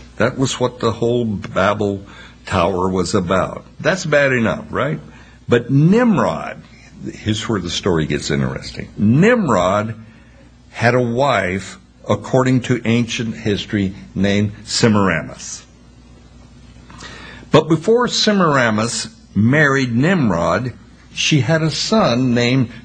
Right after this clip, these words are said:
Tammuz. I think that's how you pronounce it. <laughs> I don't think any of us would name our children Tammuz anyway. But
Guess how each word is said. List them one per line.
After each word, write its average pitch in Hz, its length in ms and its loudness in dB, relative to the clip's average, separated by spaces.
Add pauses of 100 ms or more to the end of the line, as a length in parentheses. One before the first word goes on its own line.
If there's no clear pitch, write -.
Tammuz. 135 880 0 (240)
I - 60 -20
think 73 220 -6
that's 67 180 -4
how 69 120 -2
you 58 120 -6
pronounce - 500 -10
it. 107 120 0 (580)
<laughs> - 280 0 (1080)
I - 80 -2
don't 82 220 0
think 90 200 -4
any 80 200 0
of 78 100 -4
us 80 160 -6
would 82 100 -4
name 82 220 0
our 76 100 -2
children 76 400 -2
Tammuz 82 540 0
anyway. 85 400 0 (960)
But 110 220 4